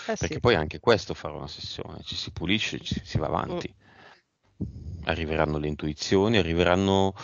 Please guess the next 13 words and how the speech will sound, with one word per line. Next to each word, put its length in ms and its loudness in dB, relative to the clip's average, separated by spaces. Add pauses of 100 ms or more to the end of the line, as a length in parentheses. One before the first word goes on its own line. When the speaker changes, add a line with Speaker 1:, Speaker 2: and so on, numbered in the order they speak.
(340)
Speaker 2:
eh, 220 0
scusa, 320 0
prima 260 2
dimmi, 360 2
eh, 340 -4
l'altro 280 0
messaggio 380 4
a 40 2
chi 120 -6
lo 100 2
lascia? 460 -2 (120)
Speaker 1:
Alla 280 -2
nonna. 480 0